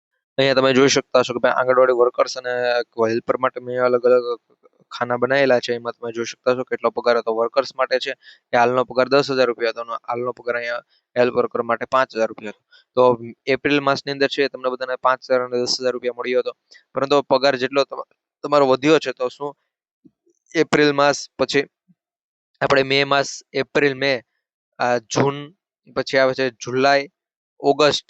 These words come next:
એટલે મિત્રો ટોટલ પાંચ માસનો સાથે, એટલે મિત્રો તમને પાંચ ગુણ્યા પંદર અને મિત્રો પાંચ ગુણ્યા ચૌદ હજાર આઠસો, એટલે મિત્રો તમારે એટલો એટલો જે પણ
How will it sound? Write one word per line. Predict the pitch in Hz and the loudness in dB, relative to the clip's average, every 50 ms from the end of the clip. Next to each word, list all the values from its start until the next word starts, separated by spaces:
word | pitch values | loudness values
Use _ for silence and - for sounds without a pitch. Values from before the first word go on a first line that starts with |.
| - _ _ | -20 _ _
એટલે | _ - 131 135 139 | _ -6 -4 -4 -4
મિત્રો | 139 143 147 143 143 | -2 -2 -2 -2 0
ટોટલ | 127 139 143 139 - _ | 0 0 -2 -2 -4 _
પાંચ | - 135 139 151 151 - 139 | 0 0 2 0 -2 -4 -6
માસનો | 147 143 143 143 - - 143 139 139 139 135 135 135 | -4 -4 -4 -4 -6 -10 -12 -10 -8 -6 -4 -4 -4
સાથે, | 131 - - 143 139 - 139 | -4 0 0 0 0 -2 -6
એટલે | 131 127 127 | -12 -12 -16
મિત્રો | 127 127 127 135 | -16 -8 -8 -8
તમને | 131 - 135 135 135 | -8 -8 _ -8 -8
પાંચ | 131 _ 123 127 135 135 - - 139 135 135 - _ _ _ - - _ _ _ _ | -6 _ -2 -2 -2 -4 -6 -6 -6 -6 -6 -8 _ _ _ -20 -20 _ _ _ _
ગુણ્યા | 131 139 143 143 139 - | -2 0 0 0 0 0
પંદર | 165 160 156 151 143 | -2 0 2 2 2
અને | 139 135 135 | 2 0 -4
મિત્રો | 131 135 131 | -4 -4 -4
પાંચ | - - 135 143 139 | 0 0 0 0 -2
ગુણ્યા | 131 135 139 135 131 - | -6 -10 -8 -8 -8 -6
ચૌદ | 131 135 131 131 | -6 -6 -6 -2
હજાર | 127 127 123 | -2 -2 0
આઠસો, | 123 139 139 - - - 127 | 0 0 -2 -2 -6 -8 -8
એટલે | 120 - 127 | -8 -8 -10
મિત્રો | 127 135 - 147 139 | -14 -14 -10 -10 -10
તમારે | - 139 139 139 135 131 | -8 -4 -4 -2 -2 -4
એટલો | 127 - 135 135 | -4 -6 -8 -6
એટલો | 135 135 131 131 | -6 -6 -8 -8
જે | 127 131 | -12 -12
પણ | - - 135 135 135 | -8 -6 -6 -6 -6